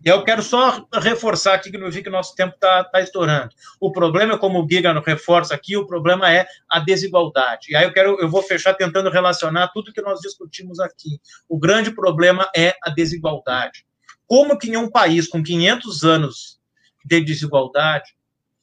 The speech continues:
com quinhentos anos, é, ou um pouco menos que isso, aí eu não me lembro exatamente quando começou,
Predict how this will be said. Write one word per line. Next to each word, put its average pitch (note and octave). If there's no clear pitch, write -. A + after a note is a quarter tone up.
com F#3+
quinhentos G3
anos, D#3+
é, C#3+
ou F3+
um E3
pouco G3
menos E3+
que E3+
isso, D#3+
aí B2+
eu D3+
não D#3
me D3+
lembro D3+
exatamente C#3+
quando D3+
começou, D3+